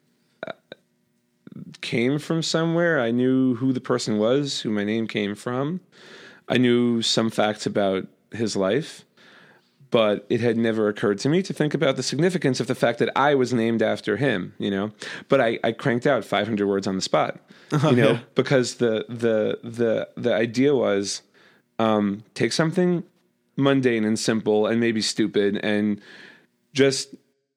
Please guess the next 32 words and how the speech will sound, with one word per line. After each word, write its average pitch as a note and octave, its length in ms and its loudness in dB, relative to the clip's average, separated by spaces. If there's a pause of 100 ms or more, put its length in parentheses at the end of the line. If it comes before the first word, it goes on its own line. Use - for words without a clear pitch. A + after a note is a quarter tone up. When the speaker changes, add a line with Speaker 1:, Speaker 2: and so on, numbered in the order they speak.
Speaker 1:
approach F3 500 2
it G3+ 240 2 (460)
at C#3 120 4
an B2+ 100 2
angle C#3+ 460 2
that B2 140 2
makes B2 320 2
it A2+ 60 0
interesting. G2 720 -4
You A2+ 140 -4
know, G#2 300 -2
I, A#2+ 60 0
Speaker 2:
Mm. B2 260 0
Speaker 1:
I A#2 40 -2
think D3 180 0
that C3+ 120 4
was C3 120 0
the B2+ 60 -2
point B2+ 260 0
of G#2+ 80 -2
the A2+ 100 2
exercise. A2 440 -2
Come D#3+ 340 -2
up D3+ 200 0
with B2 160 0
something A2 640 0 (800)
that B2 160 2
makes B2+ 560 2
this A#2 380 0
mundane, A2 560 2
stupid G2+ 480 -2
thing G2 260 -2